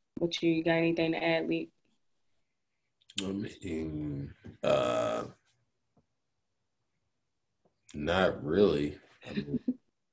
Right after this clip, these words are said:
Speaker 2: Westbrook looks bad with the turnovers, you know what I'm saying? LeBron hasn't been playing. I mean, just gotta see, to be honest with you. I think they do,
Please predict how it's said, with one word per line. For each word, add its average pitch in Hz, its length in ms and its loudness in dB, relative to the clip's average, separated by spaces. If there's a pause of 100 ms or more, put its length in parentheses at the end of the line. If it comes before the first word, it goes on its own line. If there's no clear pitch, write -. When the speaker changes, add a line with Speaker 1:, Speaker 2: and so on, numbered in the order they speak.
(960)
Speaker 2:
Westbrook 87 680 2
looks 82 240 0
bad 85 380 6
with 78 100 -2
the - 120 -6
turnovers, 78 800 0
you 78 100 -6
know 71 100 -6
what 71 60 -4
I'm 71 100 -8
saying? 67 340 -6 (480)
LeBron 71 520 -2
hasn't 69 320 -2
been 69 160 -8
playing. 71 480 -4 (560)
I 87 80 -2
mean, 92 480 4 (1400)
just 101 200 8
gotta 78 240 12
see, 87 280 8
to - 120 2
be 80 160 8
honest 80 260 6
with 78 140 4
you. 82 80 8
I 87 160 10
think 92 200 12
they 82 180 12
do, 80 540 10